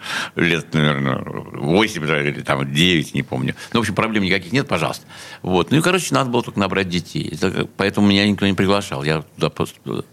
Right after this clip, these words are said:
туда перенёс всё скупленное и с-, покраденное и переданное оборудование там,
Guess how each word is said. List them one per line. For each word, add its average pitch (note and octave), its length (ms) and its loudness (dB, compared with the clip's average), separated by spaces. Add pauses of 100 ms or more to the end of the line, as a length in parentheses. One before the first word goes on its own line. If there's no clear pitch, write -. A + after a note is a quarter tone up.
(240)
туда E2+ 220 4
перенёс F2+ 500 2
всё E2 240 2 (140)
скупленное D#2+ 540 2
и E2 140 2
с-, - 140 -6 (220)
покраденное F2+ 600 0
и E2 120 2
переданное D#2 560 2
оборудование D#2 540 2
там, C2+ 180 0